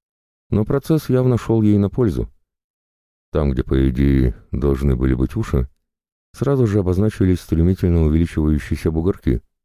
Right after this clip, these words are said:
а из кончиков пальцев, прорвав зеленоватую пленку, высунулись заостренные верхушки ногтей,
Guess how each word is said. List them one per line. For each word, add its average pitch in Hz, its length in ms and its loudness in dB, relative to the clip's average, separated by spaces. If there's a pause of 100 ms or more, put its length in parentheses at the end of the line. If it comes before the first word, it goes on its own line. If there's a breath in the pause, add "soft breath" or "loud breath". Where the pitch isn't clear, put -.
(480)
а 65 100 0
из 62 100 -4
кончиков 62 440 -4
пальцев, 67 420 -4 (460)
прорвав 67 560 -2
зеленоватую 69 720 0
пленку, 98 480 -2 (640)
высунулись 120 720 -2
заостренные 90 840 2
верхушки 95 500 0
ногтей, 67 500 0